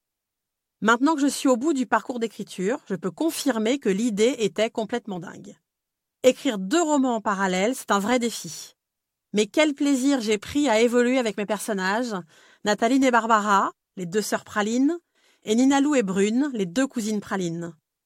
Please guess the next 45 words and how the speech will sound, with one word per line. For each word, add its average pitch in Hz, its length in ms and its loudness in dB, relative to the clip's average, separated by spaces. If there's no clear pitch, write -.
Qu'est-ce 294 260 0
que 277 120 2
j'ai 233 200 2
ri 269 360 -2
à 214 140 0
écrire 208 220 -6
certaines 196 340 -4
scènes, 226 440 -4
qu'est-ce 302 240 0
que 262 100 0
je 214 80 -8
me 220 80 0
suis 233 220 0
amusée 247 420 2
avec 226 200 -4
mes 196 120 0
deux 220 180 -2
adolescentes. 196 800 -6
J'espère 294 440 -2
que 262 80 -4
ce - 120 -2
plaisir 247 440 0
d'écriture 226 640 -4
générera 214 640 0
autant 254 340 -2
de 254 80 2
plaisir 202 280 -4
de 196 60 -4
lecture. - 540 -10
J'ai 202 180 2
beaucoup 294 260 0
de - 60 -2
chance 311 280 0
d'avoir 226 240 2
des 214 160 -2
éditeurs 247 480 -2
qui 226 120 -6
me 208 120 -2
suivent 254 220 -6
dans 220 80 0
mes 202 180 0
idées 214 240 0
un 226 100 -2
peu 220 140 -6
folles. 151 440 -8